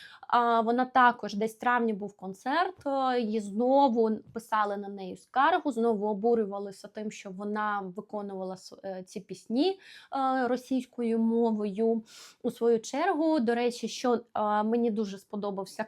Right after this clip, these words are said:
коментар омбудсмена, він повністю протилежний до того, що він зробив зараз. А, так, він дійсно осудив це, ну, у свою чергу, як він написав, він не виявив порушень,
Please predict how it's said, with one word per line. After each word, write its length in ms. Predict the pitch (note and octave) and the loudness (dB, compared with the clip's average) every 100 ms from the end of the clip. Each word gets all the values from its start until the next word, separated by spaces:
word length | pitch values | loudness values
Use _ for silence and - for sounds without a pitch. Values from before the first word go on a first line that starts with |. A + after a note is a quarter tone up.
| - | -2
коментар 580 | A3+ A#3 A3+ A#3 G#3+ G#3 | 0 0 0 2 2 0
омбудсмена, 640 | G#3 G3+ - B3 F#4 D4 | -6 -10 -6 -2 0 0
він 180 | A3 A#3+ | 0 -2
повністю 680 | - D4 D#4 B3+ A3+ - G3 | 0 4 6 4 2 0 -4
протилежний 760 | A3 F#3+ A3 A#3 A#3 A3 G3+ | -4 -4 2 4 4 0 -8
до 140 | F#3 | -8
того, 400 | G3+ - A3+ G#3+ | -4 2 4 2
що 160 | G#3 - | -2 -8
він 140 | G#3 | -8
зробив 380 | G3 G3 F#3+ F#3 | -8 -8 -8 -8
зараз. 380 | F3+ B3 F4 E4+ - - - - - | 0 2 2 0 -8 -20 -20 -4 2
А, 260 | G#3 G3+ | 2 2
так, 320 | G3+ B3 - | 2 2 2
він 320 | A3+ B3 C4 G#3+ | 0 2 2 2
дійсно 420 | A#3+ A#3+ - G#3+ | -2 -4 -6 -6
осудив 560 | G3+ - G3+ D4+ G4 - | -8 -8 -2 -2 -2 -6
це, 220 | D#4 D#4 | -4 0
ну, 160 | B3+ A#3+ | 0 0
у 60 | |
свою 300 | A#3 G#3 G#3 | -4 -8 -8
чергу, 480 | G3+ A#3+ C4+ D#4+ F#4+ | -6 0 2 2 0
як 180 | F4 E4 D4 | 0 -4 -2
він 100 | C#4+ | -2
написав, 460 | D4 - - B3+ | -2 -8 -6 -2
він 160 | B3+ F4 | 2 2
не 100 | G#4 | 2
виявив 540 | C4 A#3 A3+ G3 G3 | 2 2 0 -2 -10
порушень, 760 | _ G#3+ F#3+ F#3 A3+ - F#4+ | _ -8 -6 -6 -8 -6 -4